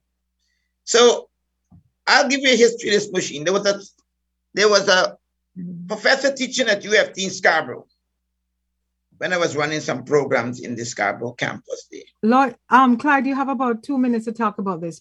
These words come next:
Speaker 2: because we have, like, less than ten minutes left on the show.
Speaker 1: All right.
Speaker 2: So give us the condensed version.
Speaker 1: All right.
Speaker 2: Yeah.
Speaker 1: And so she, she was teaching, uh, she was teaching the new science in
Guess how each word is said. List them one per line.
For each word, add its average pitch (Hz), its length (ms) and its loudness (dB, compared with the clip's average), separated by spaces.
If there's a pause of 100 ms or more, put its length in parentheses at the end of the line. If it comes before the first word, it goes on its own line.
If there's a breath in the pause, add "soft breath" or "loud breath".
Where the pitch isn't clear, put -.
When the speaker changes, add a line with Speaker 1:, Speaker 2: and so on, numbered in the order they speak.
Speaker 2:
because 190 280 -4
we 214 60 2
have, 196 160 0
like, 190 180 -2
less 220 180 0
than 226 160 2
ten 220 200 2
minutes 185 260 -2
left 180 220 -8
on 170 100 -6
the 165 80 -10
show. 151 200 -12 (380 soft breath)
Speaker 1:
All 160 100 6
right. - 140 2
Speaker 2:
So 214 80 -6
give 262 240 0
us - 80 -2
the 262 120 0
condensed 233 520 4
version. 180 460 -6 (560)
Speaker 1:
All 175 80 6
right. 202 140 0 (260)
Speaker 2:
Yeah. 202 120 8
Speaker 1:
And 220 100 4
so 269 320 8
she, 311 460 -2
she 269 200 -2
was 277 160 0
teaching, 233 400 -4 (480)
uh, 175 600 2 (400)
she 269 220 -4
was 285 160 -2
teaching 226 580 -4 (2000)
the 185 120 2
new 202 200 -4
science 190 580 2
in 160 300 -10